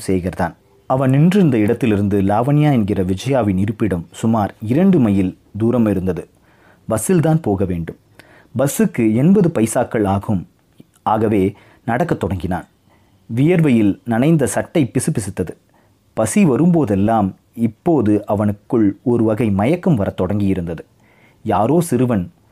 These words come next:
முகம் பார்க்கிற கண்ணாடியை சூரிய வெளிச்சத்தில் காட்டி, அவன் முகத்தில் அடிப்பது மாதிரி சூரிய வெளிச்சம் பளீரென்று அவன் முகத்தில் விழுந்தது. கண்ணை இடுக்கிக் கொண்டே நடந்த விஜயாவின் வீட்டுக்கு வந்து சேர்ந்தான்.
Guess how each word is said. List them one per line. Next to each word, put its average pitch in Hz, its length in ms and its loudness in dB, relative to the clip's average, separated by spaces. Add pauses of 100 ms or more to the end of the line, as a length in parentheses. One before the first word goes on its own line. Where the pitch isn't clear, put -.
(180)
முகம் 120 300 0
பார்க்கிற 110 680 -2
கண்ணாடியை 113 680 0
சூரிய 196 440 2
வெளிச்சத்தில் 101 680 -4
காட்டி, 101 520 -4 (280)
அவன் 131 260 0
முகத்தில் 151 580 0
அடிப்பது 170 440 0
மாதிரி 113 400 0
சூரிய 196 400 2
வெளிச்சம் 104 420 -2 (100)
பளீரென்று 117 800 2
அவன் 104 200 -2
முகத்தில் 113 400 -2
விழுந்தது. 98 400 -2 (340)
கண்ணை 175 420 2
இடுக்கிக் 202 380 2
கொண்டே 120 440 0 (140)
நடந்த 135 380 0
விஜயாவின் 110 760 -2 (200)
வீட்டுக்கு 123 440 -4
வந்து 101 220 0
சேர்ந்தான். 90 420 -6